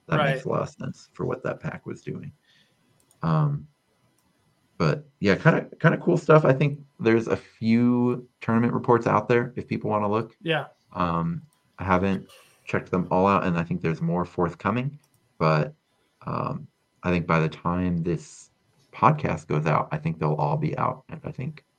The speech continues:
Speaker 1: a lot of
Speaker 2: That's
Speaker 1: people,
Speaker 2: probably
Speaker 1: you know,
Speaker 2: fair.
Speaker 1: War Games on Toast was there. Um, Off Meta Musings was there. The
Speaker 2: Yeah.
Speaker 1: winner was actually a French YouTuber, um, who has a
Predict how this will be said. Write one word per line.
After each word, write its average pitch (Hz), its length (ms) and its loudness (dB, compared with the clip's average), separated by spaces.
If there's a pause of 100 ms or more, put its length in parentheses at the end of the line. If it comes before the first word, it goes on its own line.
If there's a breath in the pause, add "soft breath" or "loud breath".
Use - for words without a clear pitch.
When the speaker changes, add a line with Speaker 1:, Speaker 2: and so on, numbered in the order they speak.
(240)
Speaker 1:
a - 60 -2
lot 78 140 4
of 69 60 -2
Speaker 2:
That's 76 120 -2
Speaker 1:
people, - 60 -4
Speaker 2:
probably 73 240 2
Speaker 1:
you 78 40 -2
know, 71 100 0
Speaker 2:
fair. 73 80 -2
Speaker 1:
War 85 140 2
Games 80 280 2
on 80 140 0
Toast 95 340 -2
was 92 200 -2
there. 85 640 0
Um, 80 200 -6
Off 80 220 -4
Meta 80 140 -2
Musings 78 400 0
was 80 160 -6
there. 78 400 -2 (340 loud breath)
The 95 120 4
Speaker 2:
Yeah. 87 80 2
Speaker 1:
winner 107 460 4
was 87 160 2
actually 87 400 0
a 78 80 2
French 82 420 -2
YouTuber, 92 540 -2 (500)
um, 80 500 2
who 85 100 -2
has 80 360 -2
a 82 300 2